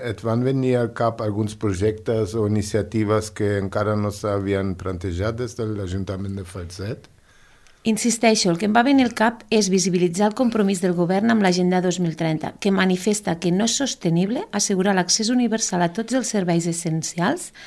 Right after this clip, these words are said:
Speaker 2: sense fixar les causes que originen la vulnerabilitat, tant en termes de desigualtats socials com de degradació del clima i de la biodiversitat.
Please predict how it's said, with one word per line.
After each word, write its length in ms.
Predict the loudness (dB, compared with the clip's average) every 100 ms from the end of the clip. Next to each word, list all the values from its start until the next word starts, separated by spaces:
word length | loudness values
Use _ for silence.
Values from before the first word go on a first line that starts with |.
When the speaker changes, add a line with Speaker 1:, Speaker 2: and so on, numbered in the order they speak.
| -20
Speaker 2:
sense 340 | -4 0 0 0
fixar 380 | 0 0 2 4
les 180 | 2
causes 720 | 2 0 2 2 -2 -4 -8 -10 _
que 80 | 0
originen 420 | 2 4 4 4
la 80 | 4
vulnerabilitat, 1000 | 4 4 4 4 2 2 2 2 2 0 -4
tant 180 | -2 2
en 100 | 2
termes 320 | 2 0 0
de 120 | 2 0
desigualtats 600 | 0 0 0 -2 -4 -4
socials 680 | -4 -2 -2 -2 -6 -12 -14 _ -20 -20 -12
com 160 | 0 2
de 80 | 4
degradació 580 | 4 2 2 0 -2 -2
del 180 | -2 -4
clima 400 | -2 0 0 -2 -8 -8
i 100 | -4
de 80 | 0
la 100 | 0
biodiversitat. 880 | 0 -2 -2 -2 -4 -4 -4 -4 -8